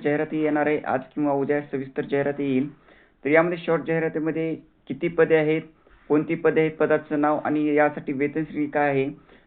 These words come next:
तर यामध्ये सांगितलेलं आहे. तर यामध्ये सविस्तर तुम्हाला शॉर्ट जाहिरातीमध्ये काय आले तुम्हाला सांगणार आहे. तर मुंबई महानगर प्रदेश विकास प्राधिकरण आणि यानंतर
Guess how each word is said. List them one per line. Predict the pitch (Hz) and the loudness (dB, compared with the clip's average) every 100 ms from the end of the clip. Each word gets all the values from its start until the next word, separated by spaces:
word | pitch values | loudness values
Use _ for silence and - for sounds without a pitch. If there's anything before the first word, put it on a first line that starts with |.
| - | -2
तर | 151 | 0
यामध्ये | 160 165 165 165 | 4 4 4 0
सांगितलेलं | 165 156 156 151 151 | -2 -2 -2 0 2
आहे. | 147 143 147 151 | 2 0 -2 -4
तर | 135 | -2
यामध्ये | 151 151 151 147 | 0 2 0 -2
सविस्तर | 139 143 151 147 | -6 -8 -6 -6
तुम्हाला | 143 147 147 | 0 0 0
शॉर्ट | 147 147 131 | 0 -4 -2
जाहिरातीमध्ये | 143 143 139 143 143 | -2 -2 -2 -4 -2
काय | 143 139 | 0 2
आले | 143 139 | 2 -2
तुम्हाला | 139 139 135 | -2 -4 -4
सांगणार | 135 139 139 | -4 -2 0
आहे. | 139 131 131 - _ _ _ _ _ 151 | 0 -2 -6 -10 _ _ _ _ _ 0
तर | |
मुंबई | 147 165 170 196 | 2 2 4 2
महानगर | 175 170 165 170 | 4 2 2 0
प्रदेश | 170 147 156 - | -2 -4 -4 -6
विकास | 135 147 151 - | -6 -2 -2 0
प्राधिकरण | 147 147 143 131 135 151 - _ - | 0 0 0 0 0 -2 -12 _ -4
आणि | 135 151 | 2 4
यानंतर | 170 180 170 180 | 4 2 0 -2